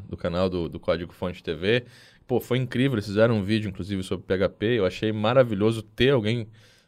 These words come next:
pô, meio que defendendo também, porque a gente fica chateado de ver tanta gente batendo e a gente didaticamente só, só vendo a coisa passar. Então a gente meio que estourou no último também pra poder, né, se posicionar.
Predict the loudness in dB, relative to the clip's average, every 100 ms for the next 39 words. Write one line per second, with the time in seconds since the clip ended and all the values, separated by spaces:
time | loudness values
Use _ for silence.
0 | _ -8 -2 -2 0 -2 0 0 0 -2
1 | -4 -4 -2 -4 -4 -10 -8 -6 4 6
2 | 6 4 0 4 4 4 -2 -6 -4 -2
3 | -2 -2 -4 -2 -2 0 0 0 -4 -14
4 | -20 -8 0 0 0 -6 -6 2 2 2
5 | 0 0 0 -2 -6 -6 -4 -2 -2 -4
6 | -6 -12 -6 -4 0 0 -2 -2 -2 -4
7 | -4 -2 0 0 0 _ _ _ _ _
8 | -10 -10 -4 -4 -4 -2 0 2 0 -2
9 | -4 -8 -6 -4 -4 -4 -4 -2 -2 -2
10 | -6 -6 -6 -4 -4 -4 -2 0 0